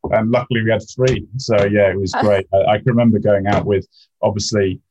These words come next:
Speaker 1: you know, my schoolmates, my uni mates, and then even a couple of my teammates. We just really enjoyed it for what it was. Like, at the end of the day, we're all young twenty-something-year-olds, just soaking it up and just really enjoying it. So it was great. Brilliant time.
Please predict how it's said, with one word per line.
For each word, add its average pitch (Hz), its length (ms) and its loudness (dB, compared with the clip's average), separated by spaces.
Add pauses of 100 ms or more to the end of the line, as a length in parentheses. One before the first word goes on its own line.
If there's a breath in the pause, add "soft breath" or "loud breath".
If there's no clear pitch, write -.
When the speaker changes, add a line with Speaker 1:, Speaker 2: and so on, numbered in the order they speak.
(240)
Speaker 1:
you 104 200 0
know, 95 120 2
my 92 120 0
schoolmates, 98 580 0
my 92 80 -4
uni 98 280 -2
mates, 92 360 -2
and 104 60 -2
then 98 100 0
even 95 180 -4
a 90 60 -2
couple 98 220 -4
of 90 80 -2
my 87 80 -2
teammates. 92 640 -2
We 123 80 2
just 135 260 -2
really 104 300 0
enjoyed 92 320 0
it 82 100 -6
for 92 140 -4
what 85 40 -2
it 80 80 -6
was. 90 240 -4
Like, 85 160 2
at 87 60 0
the 107 140 0
end 95 80 -2
of 85 120 -4
the 87 60 -2
day, 87 120 0
we're 90 280 -2
all 90 160 -2
young 90 340 0
twenty-something-year-olds, 90 1300 -4
just - 380 -10 (480)
soaking 104 380 -2
it - 40 -4
up 104 140 -4
and 98 100 -4
just 92 140 -8
really 98 160 0
enjoying 101 320 0
it. 78 80 -6
So 95 120 -2
it 92 60 -2
was 87 140 -6
great. 92 300 -2 (200)
Brilliant 95 340 -2
time. 85 280 -2